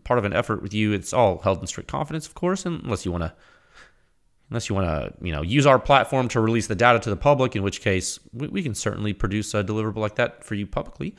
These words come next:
um, i-, if you're into that, uh, but you don't have to. Um, you know, you can see sometimes we do that, and some of that's on the website. And you can support this podcast, Pew Science,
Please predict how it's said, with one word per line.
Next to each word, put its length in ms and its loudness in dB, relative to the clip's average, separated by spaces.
um, 200 -8
i-, 200 -6
if 140 -10
you're 100 0
into 120 -4
that, 320 -8
uh, 80 -8
but 180 -12
you 80 -4
don't 140 -6
have 160 -14
to. 160 -8
Um, 420 6
you 220 -2
know, 60 4
you 140 -4
can 100 0
see 160 0
sometimes 360 -2
we 80 -4
do 100 0
that, 180 0
and 220 -8
some 160 -4
of 40 -2
that's 200 -2
on 100 -6
the 80 -4
website. 220 -6
And 80 0
you 60 -2
can 120 0
support 360 2
this 120 -4
podcast, 640 0
Pew 160 -4
Science, 520 -4